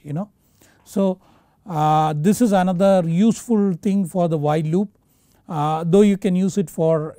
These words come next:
you know, with the normal loops, um, sequential loops, this while, uh, you know, conditional loop,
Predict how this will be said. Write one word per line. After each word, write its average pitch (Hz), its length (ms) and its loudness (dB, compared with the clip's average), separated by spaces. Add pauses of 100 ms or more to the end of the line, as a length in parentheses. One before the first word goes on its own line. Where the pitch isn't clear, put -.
you 147 100 -10
know, 143 440 -8
with 143 200 -6
the 143 100 -4
normal 143 600 -2 (440)
loops, 208 500 -2
um, 127 800 -10 (720)
sequential 151 500 -4
loops, 151 360 -6 (380)
this 139 300 -6
while, 151 500 -4 (180)
uh, 139 80 -8
you 131 120 -6
know, 143 120 -8
conditional 160 600 -4
loop, 147 360 -6